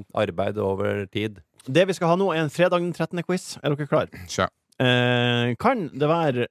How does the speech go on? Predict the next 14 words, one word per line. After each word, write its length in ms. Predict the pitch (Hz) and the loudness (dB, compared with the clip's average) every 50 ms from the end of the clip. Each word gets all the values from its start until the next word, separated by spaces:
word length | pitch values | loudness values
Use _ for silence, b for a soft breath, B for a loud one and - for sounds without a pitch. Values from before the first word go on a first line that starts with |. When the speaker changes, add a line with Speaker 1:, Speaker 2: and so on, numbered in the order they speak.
| _ - | _ -6
Speaker 2:
eh, 280 | 117 120 117 113 113 110 | -4 -2 0 0 0 -2
tre 240 | - - 208 202 160 | 0 0 0 0 0
fredag 260 | - 160 156 151 151 143 | 0 0 0 0 0 -2
den 80 | 127 113 | -2 -4
trettende 280 | - 160 - - 139 117 | -6 -8 -6 -2 -2 -2
i 20 | |
løpet 160 | 117 131 - - | -2 -2 -2 -4
av 80 | 165 | -4
et 80 | - 190 | -4 -4
år? 100 | - - _ _ _ _ _ _ _ _ _ _ _ _ _ _ _ _ _ _ _ _ _ _ _ _ - | -6 -6 _ _ _ _ _ _ _ _ _ _ _ _ _ _ _ _ _ _ _ _ _ _ _ _ -10
Speaker 1:
Eh, 160 | 95 95 95 | -6 -6 -4
nei. 300 | 95 92 92 90 80 76 - - _ _ _ _ _ _ _ _ _ _ _ _ _ _ _ _ _ _ _ - - | -4 -4 -4 -6 -6 -8 -12 -18 _ _ _ _ _ _ _ _ _ _ _ _ _ _ _ _ _ _ _ -14 -10
Speaker 3:
Eh, 500 | 95 92 90 87 87 85 82 85 82 82 | -8 -6 -4 -4 -4 -6 -6 -8 -10 -10
ja. 140 | 82 - | -12 -12